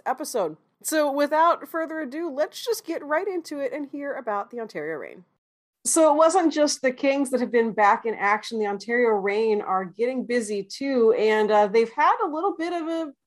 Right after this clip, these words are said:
weird reintroduction back to hockey, uh, after the winter slash also covid break, uh, for both the A H L and the N H L. Uh, it's been a little bit of a rocky start for the Reign,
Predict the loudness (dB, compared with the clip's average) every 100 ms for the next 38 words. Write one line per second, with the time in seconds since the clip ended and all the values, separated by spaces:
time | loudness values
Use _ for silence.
0 | _ -6 -2 2 2 4 2 0 _ -12
1 | 0 2 4 4 2 2 4 2 0 -2
2 | -2 -6 0 4 4 2 2 2 2 -2
3 | -6 -8 _ _ 0 2 6 4 4 0
4 | -6 -4 -2 0 0 -2 _ -4 4 4
5 | 4 2 2 0 4 6 6 4 2 2
6 | 2 2 0 0 2 2 0 -4 0 0
7 | -2 -10 _ _ _ -8 -8 -6 -4 -2
8 | -4 -4 -2 -4 0 0 2 4 2 4
9 | 2 4 4 4 0 _ _ -2 -2 2
10 | 2 4 2 4 4 4 2 4 4 2
11 | -8 0 2 2 -2 -4 -4 -2 -2 0
12 | -2 -4